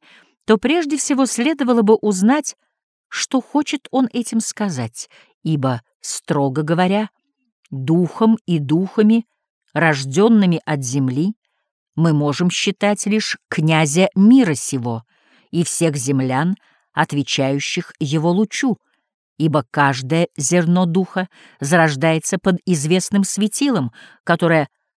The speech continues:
на всю Манвантару остается его ведущей звездой. Так князь мира сего принадлежит к земле. И он в силу своих прежних достижений на другой планете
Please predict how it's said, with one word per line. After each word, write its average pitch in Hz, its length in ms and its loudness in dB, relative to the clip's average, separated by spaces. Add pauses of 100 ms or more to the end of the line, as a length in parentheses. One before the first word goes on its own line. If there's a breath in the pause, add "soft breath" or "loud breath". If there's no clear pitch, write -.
(140)
на 175 220 4
всю 254 460 -2 (460)
Манвантару 170 1080 2
остается 131 720 -6
его 147 280 -2
ведущей 123 600 -6
звездой. 151 640 -2 (1400 soft breath)
Так 202 300 0 (100)
князь 190 460 2
мира 269 360 4
сего 156 400 0
принадлежит 185 640 0
к 190 60 -4
земле. 175 520 0 (1040)
И 214 140 6
он 262 260 6
в 190 60 -4
силу 180 300 2
своих 170 460 0
прежних 165 480 2
достижений 156 600 -2
на 156 120 -2
другой 160 340 0
планете 156 640 -4